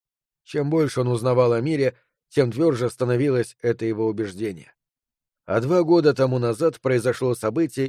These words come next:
изменившее его жизнь. Умер его дядя. Официально объявили, что это несчастный случай. Когда родственникам предложили забрать тело,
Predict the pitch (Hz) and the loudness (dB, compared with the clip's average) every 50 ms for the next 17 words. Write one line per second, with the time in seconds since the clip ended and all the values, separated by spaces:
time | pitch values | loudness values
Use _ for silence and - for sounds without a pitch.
0 | - 139 123 110 120 120 120 127 147 147 - - - 127 123 120 117 117 113 117 | -6 -8 -10 -8 -6 -4 -4 -4 -6 -6 -8 -8 -6 -4 -4 -4 -4 -4 -4 -4
1 | 117 101 95 113 101 78 69 69 - _ _ _ _ _ _ _ _ _ _ _ | -4 -6 -6 -8 -10 -10 -12 -18 -20 _ _ _ _ _ _ _ _ _ _ _
2 | - 87 117 135 139 139 135 123 120 107 104 104 92 110 110 104 95 95 85 78 | -8 -4 -2 -2 0 0 -2 -2 -4 -4 -6 -4 -4 -2 -4 -4 -4 -6 -10 -10
3 | - - 65 - _ _ _ _ _ _ _ _ _ _ _ _ - 87 90 120 | -12 -16 -20 -20 _ _ _ _ _ _ _ _ _ _ _ _ -10 -8 -6 -6
4 | 117 - - 131 127 120 117 117 113 113 107 113 117 123 147 135 120 110 - - | -6 -2 0 2 2 2 2 0 -2 -2 -2 -2 -2 0 0 -2 -2 -4 -4 -2
5 | - 113 113 - - 113 113 117 120 117 - - 107 101 92 - 107 113 117 - | 0 0 0 2 0 0 0 -2 -4 -6 -6 -4 -4 -4 -4 -6 -8 -10 -8 -8
6 | - 147 123 - - - _ _ _ _ _ _ _ _ _ _ _ _ _ _ | -8 -10 -10 -12 -14 -20 _ _ _ _ _ _ _ _ _ _ _ _ _ _
7 | _ _ - 131 120 135 175 180 170 175 160 - - 151 147 143 127 135 135 127 | _ _ -2 0 0 2 4 4 4 4 2 0 -2 -2 -2 0 0 0 0 0
8 | 127 127 127 131 131 123 - 139 131 127 123 117 120 123 120 113 120 117 107 - | 0 -2 0 0 0 0 0 0 0 0 0 0 2 0 2 2 2 0 0 0
9 | - 156 147 147 143 123 | 0 2 2 2 2 -2